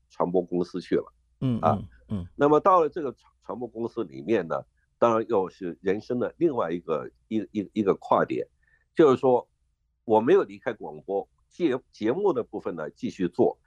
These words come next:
Speaker 1: 可是呢，这个时候呢，做节目呢就变成就是说这个，那个时候就是说，我记得那个时候中国流行歌曲到民国七十八年嘛，
Speaker 2: 嗯。
Speaker 1: 做到七十八年就结束了。
Speaker 2: 结束了。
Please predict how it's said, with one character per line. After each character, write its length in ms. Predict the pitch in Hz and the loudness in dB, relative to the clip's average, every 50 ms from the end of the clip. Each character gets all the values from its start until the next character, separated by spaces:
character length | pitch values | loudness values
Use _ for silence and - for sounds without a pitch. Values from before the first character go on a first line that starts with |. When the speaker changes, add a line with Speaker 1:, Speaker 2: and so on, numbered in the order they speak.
| _ _ _ _ _ _ | _ _ _ _ _ _
Speaker 1:
可 180 | - - 127 | 4 4 4
是 220 | 123 123 - 180 147 | 6 6 4 2 4
呢， 280 | 127 120 101 101 90 - _ _ _ _ _ _ _ _ _ _ | 4 2 2 2 0 -2 _ _ _ _ _ _ _ _ _ _
这 140 | - 196 180 | 4 4 4
个 100 | 151 127 | 4 2
时 140 | - - 127 | 2 2 0
候 180 | 113 135 120 | 0 0 0
呢， 140 | 104 101 90 | 0 -2 -4
做 240 | - _ - 147 107 | -4 _ -2 -2 -2
节 260 | 87 - - 90 90 | -2 -4 -4 -4 -2
目 160 | 107 123 120 | -2 -2 -2
呢 160 | 104 92 82 71 _ _ _ _ _ _ _ - | -2 -4 -4 -6 _ _ _ _ _ _ _ 0
就 220 | - 170 151 135 | 2 4 4 2
变 320 | 131 - 175 151 113 104 | 2 2 0 0 0 0
成 320 | 95 - - 92 92 101 104 | -4 -6 -4 -4 -4 -4 -4
就 200 | 95 120 107 92 | -4 -2 -2 -4
是 60 | 85 | -4
说 360 | - - 98 95 90 85 - _ _ _ _ _ | -2 0 2 2 2 -2 -4 _ _ _ _ _
这 120 | - 123 | -2 0
个， 240 | 101 98 90 85 - _ | 2 2 0 0 -2 _
那 160 | - 135 175 156 | 0 2 2 2
个 140 | 110 101 | 2 0
时 160 | 95 - 110 98 | -2 0 0 2
候 160 | 117 107 98 | 2 2 0
就 140 | 90 90 92 | 0 -4 -4
是 60 | 90 | 0
说， 220 | 98 98 92 - - | 0 0 0 0 0
我 180 | 87 87 82 78 | 0 0 0 0
记 220 | - - 123 107 | -2 -4 -4 -2
得 240 | 92 95 95 90 87 | 0 2 0 0 0
那 80 | 92 107 | -2 -2
个 100 | 92 90 | -2 -2
时 120 | - - | -2 -2
候 120 | 90 87 82 | -2 -2 -2
中 180 | - - 120 113 | -2 -2 0 2
国 100 | 113 101 | 2 2
流 140 | 92 98 | 2 0
行 180 | 98 - 107 107 | 0 -2 -4 -4
歌 160 | 92 104 107 | 0 0 0
曲 240 | 101 - - 73 69 | 0 0 -6 -6 -2
到 180 | 65 82 85 85 | 2 4 4 4
民 200 | 69 78 87 101 | 2 -2 -8 -8
国 160 | 107 90 90 92 | -2 0 0 0
七 220 | - - - 113 | 0 -4 -16 -12
十 140 | - - 110 | -10 -4 0
八 200 | - 110 107 107 | 2 2 2 2
年 240 | 95 85 73 - - | 0 -4 -8 -10 -10
嘛， 120 | - - _ _ _ _ _ - | -12 -12 _ _ _ _ _ -2
Speaker 2:
嗯。 140 | - 131 117 | 0 2 4
Speaker 1:
做 140 | 107 135 120 | 6 4 4
到 100 | 107 92 | 4 0
七 240 | - - - - | -4 -4 -8 -8
十 140 | 110 - 101 | -8 -6 -2
八 180 | - 101 104 101 | 2 2 4 4
年 220 | 95 87 76 78 | 2 0 -2 -2
就 100 | 78 95 | -2 -2
结 240 | 80 - - 65 69 | -2 -2 -2 -4 -4
束 220 | 69 - - 95 | -2 -2 -2 -2
了。 40 | 78 | -2
Speaker 2:
结 60 | - | -2
束 200 | 92 - - 107 | -4 -4 -6 -6
了。 160 | 90 80 76 | -6 -6 -10